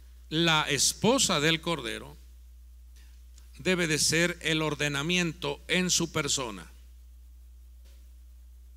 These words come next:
El orden. El caos y el desorden son resultados y productos de las tinieblas o de la ignorancia.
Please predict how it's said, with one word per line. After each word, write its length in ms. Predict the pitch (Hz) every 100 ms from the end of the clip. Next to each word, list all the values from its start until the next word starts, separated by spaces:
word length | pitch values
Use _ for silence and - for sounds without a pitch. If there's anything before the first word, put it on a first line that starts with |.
| - - -
El 180 | 139 147
orden. 460 | 170 170 120 98 82 - - - - - - - - - - - - - - - - - - - - - - - - - -
El 200 | 220 226
caos 440 | - 285 311 294 233
y 20 |
el 100 | 196
desorden 720 | 175 - 240 247 214 196 196 -
son 420 | - - 202 214
resultados 880 | 185 175 - 151 - 196 190 196 180
y 60 | -
productos 720 | - 143 151 185 - 190 175
de 120 | 151
las 260 | 143 156 -
tinieblas 680 | 147 143 123 104 104 - -
o 100 | 147
de 100 | 139
la 160 | 139 131
ignorancia. 680 | 127 123 123 117 - 95